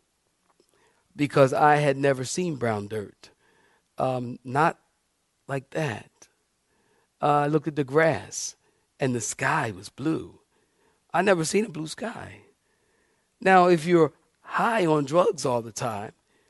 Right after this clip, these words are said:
through junior high and high school, I don't remember either. Praise God, I graduated on time. And, uh, I don't remember either. But when you've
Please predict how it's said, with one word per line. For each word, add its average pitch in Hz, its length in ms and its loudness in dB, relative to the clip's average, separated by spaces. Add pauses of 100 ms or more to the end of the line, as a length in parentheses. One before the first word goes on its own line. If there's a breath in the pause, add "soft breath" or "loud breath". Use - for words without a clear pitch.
(120)
through 208 300 -2
junior 156 380 4
high 139 260 2 (140)
and 190 220 2
high 151 180 0
school, 143 420 -2
I 151 120 4
don't 156 260 4
remember 151 540 2
either. 143 420 -2 (280 loud breath)
Praise 170 280 4
God, 175 240 6
I 127 60 4
graduated 143 520 4
on 139 180 2
time. 135 420 -2 (420 soft breath)
And, 139 260 2
uh, 139 180 4
I 135 120 2
don't 156 260 4
remember 175 480 4
either. 165 480 -2 (560 soft breath)
But 143 460 0 (1400)
when 156 560 2
you've 156 440 -4